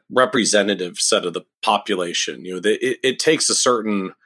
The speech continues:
either forward-looking mentality and planning orientation to care enough to both get an advisor and be willing to pay them, or alternatively, someone that's managed to be self-destructive enough to say, like, "Oh my God,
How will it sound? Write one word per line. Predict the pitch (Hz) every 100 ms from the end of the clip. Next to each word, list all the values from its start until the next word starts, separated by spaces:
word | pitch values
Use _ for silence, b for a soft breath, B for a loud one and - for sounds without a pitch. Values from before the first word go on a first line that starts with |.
| _ _ _ _ _ _ _ -
either | 120 107
forward-looking | - - 151 160 147 127 123 - 120 117
mentality | 110 104 - 120 113 120 113 95
and | 92
planning | - 107 113 101
orientation | 101 95 92 - 98 - 110
to | 101 95
care | - 98 95
enough | 95 -
to | 104
both | 98 92
get | 107 104
an | 92
advisor | 87 90 98 101 98
and | 92
be | 92
willing | 90 92 -
to |
pay | - 101
them, | 104 120 131 _ _ _ _ -
or | 143
alternatively, | 110 104 123 107 98 92
someone | 110 95
that's | 92 90 -
managed | 117 98 92 -
to | 101
be |
self-destructive | - 92 - - - 95 - 85
enough | 87 85
to | -
say, | 90 98
like, | 98 -
"Oh | 107
my | 85
God, | 82